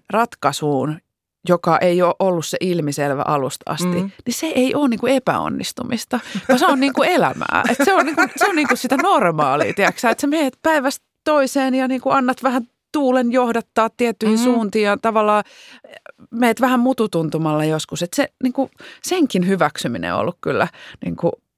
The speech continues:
Speaker 1: ihanan vapauttavaa.
Speaker 2: Kyllä, kyllä. Ja täällä ohjelmassa ollaan eri vieraiden kanssa puhuttu, niin aika monilla on kokemus siitä, että kun tulee joku yllättävä suunta,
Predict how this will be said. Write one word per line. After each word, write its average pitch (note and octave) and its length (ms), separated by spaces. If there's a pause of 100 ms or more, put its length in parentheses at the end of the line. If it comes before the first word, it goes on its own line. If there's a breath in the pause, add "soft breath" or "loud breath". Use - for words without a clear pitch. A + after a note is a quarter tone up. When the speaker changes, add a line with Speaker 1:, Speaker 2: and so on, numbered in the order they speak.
Speaker 1:
ihanan G#3+ 440
vapauttavaa. G#3 640 (240)
Speaker 2:
Kyllä, G3 260 (160)
kyllä. F3+ 220 (440 soft breath)
Ja F3+ 80
täällä E3+ 340
ohjelmassa E3+ 580
ollaan D3+ 300
eri D#3 280 (100)
vieraiden C3+ 420
kanssa C3+ 220
puhuttu, C3+ 400
niin C3 140
aika D3+ 280
monilla C#3+ 240
on C#3 80
kokemus C3 480
siitä, C3+ 320
että - 200
kun C3+ 420
tulee D3+ 300
joku D3+ 360
yllättävä D#3+ 500
suunta, C#3+ 540